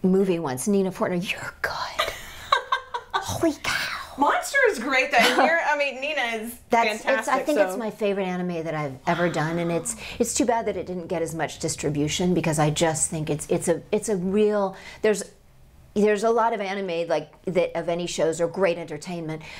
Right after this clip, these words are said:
Speaker 1: but there's a lot of anime series that are literal art, and that to me is an art.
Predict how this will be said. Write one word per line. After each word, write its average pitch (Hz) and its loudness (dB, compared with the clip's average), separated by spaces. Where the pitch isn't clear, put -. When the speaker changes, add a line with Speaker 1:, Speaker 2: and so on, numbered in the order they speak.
Speaker 1:
but - -2
there's 196 4
a 185 2
lot 190 2
of 175 0
anime 170 -4
series 165 -4
that 160 0
are 165 0
literal 156 0
art, - -2
and 165 4
that 160 2
to 175 -4
me 147 0
is 147 -2
an - -4
art. - -2